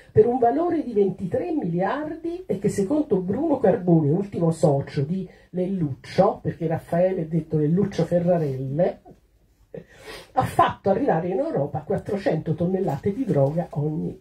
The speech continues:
mese. Ha tentato disperatamente di imparare a suonare il piano, spendendo una fortuna in lezioni private.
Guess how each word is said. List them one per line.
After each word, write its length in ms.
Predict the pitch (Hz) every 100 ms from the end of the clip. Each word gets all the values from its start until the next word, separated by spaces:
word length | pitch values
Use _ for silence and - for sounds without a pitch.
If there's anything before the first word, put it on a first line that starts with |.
| -
mese. 520 | 147 135 - - - _ _
Ha 100 | -
tentato 420 | - 208 240 214
disperatamente 800 | 233 - 254 294 262 226 294 -
di 60 | 196
imparare 400 | 175 170 208 190
a 60 |
suonare 400 | 170 165 175 170
il 100 | 143
piano, 480 | - 285 220 135 135 - _ -
spendendo 680 | - - 151 160 214 240 190
una 160 | 160
fortuna 480 | - 165 - 339 359
in 80 | 285
lezioni 460 | 202 - 202 180 151
private. 600 | 151 139 127 147 -